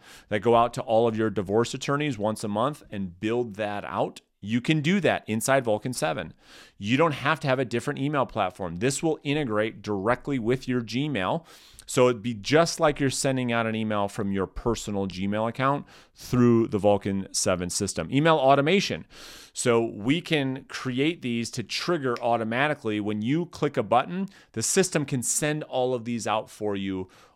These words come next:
automatically. So I hope, I just, what I wanted to do, do today was raise your level of awareness around this tool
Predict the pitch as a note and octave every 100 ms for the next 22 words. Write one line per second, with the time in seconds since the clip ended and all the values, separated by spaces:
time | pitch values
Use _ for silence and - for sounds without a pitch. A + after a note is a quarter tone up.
0 | - G2 G2 F#2+ F2+ E2 - - - -
1 | - - E3 D3 - _ _ - - -
2 | _ _ C3 G3+ A3+ - G3+ F#3+ - F3
3 | A3 - F3 E3+ E3+ A3 D4+ C#4+ G#3+ F3
4 | D#3 C#3 D3 C#3 C3+ C3+ G2+ A#2+ G#2+ G2
5 | F#2+ G#2+ F#2+ G2 G2+ A2 C3 D#3+ G3 C3
6 | D3 D3 C3 C3 A#2+ A#2 G2+ F#2+ G#2 A#2+
7 | A2 F#2 F#2 - - - - - B2+ B2
8 | A2 C3 C#3+ E3 F#3+ F#3+ F#3 B2 G#2 B2+
9 | D#3 D#3 - - - F3+ G#2+ F2 G2+